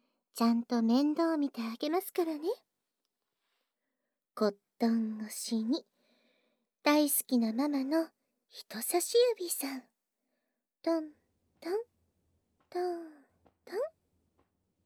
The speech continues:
<laughs> トントン、トントン。くすぐったくて、恥ずかしくて、もどかしくて、気持ちいい。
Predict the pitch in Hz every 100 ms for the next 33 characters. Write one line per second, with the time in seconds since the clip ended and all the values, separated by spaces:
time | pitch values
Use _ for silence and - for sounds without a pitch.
0 | _ _ 571 571 - 494 571 - _ _
1 | - - - - _ _ _ - 120 214
2 | 196 _ _ _ - 262 247 _ _ _
3 | _ _ 339 330 302 262 _ _ _ _
4 | - 359 480 554 _ _ _ _ _ _
5 | _ _ _ _ _ _ _ _ _ _
6 | _ _ _ _ _ _ _ _ - -
7 | - 240 254 - 294 302 - 262 247 -
8 | - _ _ _ _ _ _ _ - 285
9 | - 359 359 - 381 311 302 - - -
10 | _ _ _ _ _ _ _ 214 196 214
11 | - 233 - - - - - - _ _
12 | - 247 240 254 - - 311 311 359